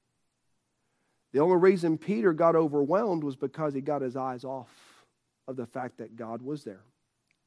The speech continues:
And I know it's easy to preach, it's easier, it's easy to say. It's a lot more difficult when you're going through it.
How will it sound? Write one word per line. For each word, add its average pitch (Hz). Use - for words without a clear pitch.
And 247
I 220
know 220
it's 190
easy 233
to 185
preach, 202
it's 170
easier, 180
it's 143
easy 190
to 156
say. 151
It's -
a 147
lot 185
more 208
difficult 175
when 160
you're 143
going 160
through 143
it. 117